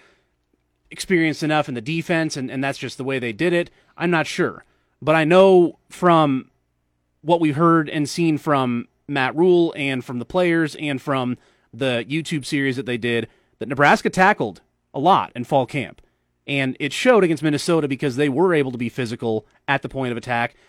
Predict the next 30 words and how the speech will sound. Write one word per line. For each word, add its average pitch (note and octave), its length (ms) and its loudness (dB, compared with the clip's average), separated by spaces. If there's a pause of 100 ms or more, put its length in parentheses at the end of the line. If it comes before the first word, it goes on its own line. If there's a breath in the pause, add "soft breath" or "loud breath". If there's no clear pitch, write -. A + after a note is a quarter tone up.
(200 soft breath)
They D3+ 180 0
were D#3+ 320 2
not F3+ 280 4
allowing D3 520 0
much C3 300 -2
in C3+ 100 -8
terms C3+ 240 -4
of A#2 100 -8
yards B2+ 280 -2
after A#2+ 240 -4
contact C3 580 -6
to, A#2 220 -14
to B2+ 100 -10
running B2+ 220 -6
backs A#2+ 260 -4
or B2+ 120 -6
receivers. A2+ 600 -10 (400 soft breath)
So D3+ 480 2
the D3 140 -6
tackling E3+ 600 -2
is C3+ 120 -10
going D3+ 200 -4
to C#3+ 40 -6
be C3+ 100 -4
important. B2 380 -8
If G2+ 100 -16
they B2+ 140 -6
get D3+ 380 0 (360 soft breath)
Dylan D#3 320 0
Edwards A#2 600 -2